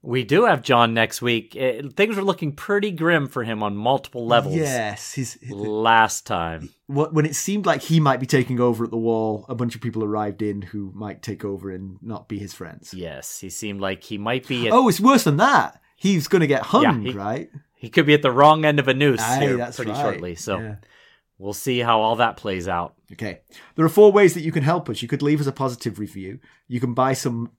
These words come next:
Speaker 2: merchandise at ghosts of harrenhal dot threadless dot com, including the new, uh, logo. You could buy us a cup of Arbor Gold at buy me a coffee dot com slash ghosts harrenhal. Become a sustainer at one of the, uh, many levels that are available to you,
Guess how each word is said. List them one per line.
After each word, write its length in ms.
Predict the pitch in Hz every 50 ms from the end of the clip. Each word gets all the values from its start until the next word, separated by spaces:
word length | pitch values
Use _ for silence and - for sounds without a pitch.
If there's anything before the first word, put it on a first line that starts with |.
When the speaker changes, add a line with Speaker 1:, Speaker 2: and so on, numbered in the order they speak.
| _ - -
Speaker 2:
merchandise 760 | - 143 135 127 123 110 - 117 107 98 107 101 101 110 113 -
at 160 | 113 107 101
ghosts 240 | 110 110 104 - 117
of 80 | 107
harrenhal 400 | - 113 110 107 101 110 104 104
dot 180 | 92 98 - -
threadless 380 | - 113 107 101 95 92 -
dot 180 | - 98 80 -
com, 220 | - 95 95 107
including 340 | 110 101 - - 104 101 101
the 80 | 101 95
new, 420 | 98 101 104 104 101 101 98 - _
uh, 240 | - 101 95 95 92 92
logo. 500 | 104 107 104 101 92 - 113 135 165 - _ _ - - - - - - -
You 100 | 127 123
could 160 | 120 139 113
buy 220 | - 131 135 147 156
us 100 | 143 127
a 40 | 127
cup 120 | - 117
of 100 | 127 113
Arbor 220 | 117 107 107 104
Gold 320 | - - 104 104 117 147 156
at 100 | - 104
buy 200 | 107 107 110 113
me 80 | 104 107
a 60 | 101
coffee 280 | - - 123 113 - 110
dot 220 | 104 104 92 101
com 240 | - - 107 107 104
slash 300 | - - 104 95 - -
ghosts 320 | - - 98 101 98 -
harrenhal. 540 | - 92 98 98 87 - 95 92 98 123 - - - _ _ _ -
Become 260 | 117 110 - 120 113
a 40 | 110
sustainer 460 | - 101 - - 117 110 113 113 110
at 60 | -
one 220 | 117 117 113 110 110
of 120 | 104 107
the, 340 | - 107 107 104 101 98 -
uh, 240 | 104 107 98 101 104 -
many 220 | 117 117 117 117 120
levels 280 | 107 107 92 98 90
that 100 | - 101
are 60 | 92 95
available 360 | 90 - 101 95 98 98 101 98
to 140 | - -
you, 220 | 110 123 160 -